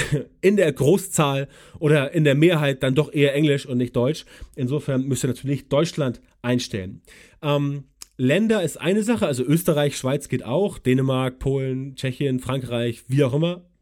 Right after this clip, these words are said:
Burkina Faso, Neuseeland, Tibet, Nepal, Bhutan. Ähm, ihr wisst, ähm, also ihr merkt, ich hab mich, äh, schon immer für sehr viel Geografie interessiert. Ähm,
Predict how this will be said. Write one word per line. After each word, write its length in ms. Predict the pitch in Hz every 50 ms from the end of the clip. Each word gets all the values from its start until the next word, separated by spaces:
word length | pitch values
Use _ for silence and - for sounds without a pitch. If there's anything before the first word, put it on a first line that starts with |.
| _ _
Burkina 360 | - 123 - - 135 131 123
Faso, 500 | 117 - 135 143 143 135 143 143 143 143 _
Neuseeland, 640 | 127 127 123 120 139 143 143 139 131 131 139 135 - _ _ - - _ _ _ _ _ _
Tibet, 580 | - - 220 220 170 - 175 170 170 - - _ -
Nepal, 600 | 147 151 156 156 - - 139 127 127 131 131 - _ _ - - _ -
Bhutan. 640 | 117 117 160 190 - - 160 139 127 123 127 139 139 - - - - - - _ _ -
Ähm, 340 | 139 127 123 123 120 127 -
ihr 140 | 147 123 113
wisst, 300 | 127 123 - - - -
ähm, 340 | 135 120 110 110 110 113 117 -
also 160 | 123 120 131
ihr 100 | 131 117
merkt, 220 | 117 120 127 -
ich 100 | 135 123
hab 140 | 127 117 -
mich, 240 | 120 117 104 - -
äh, 260 | 127 117 113 117 120
schon 140 | - - 139
immer 140 | 135 127 120
für 180 | - 131 120
sehr 140 | 117 123 117
viel 100 | - 131
Geografie 400 | 120 123 123 120 110 101 - 151
interessiert. 480 | 147 - - 117 - - 120 139 - - - - - - - - - -
Ähm, 400 | 156 151 147 135 135 135 127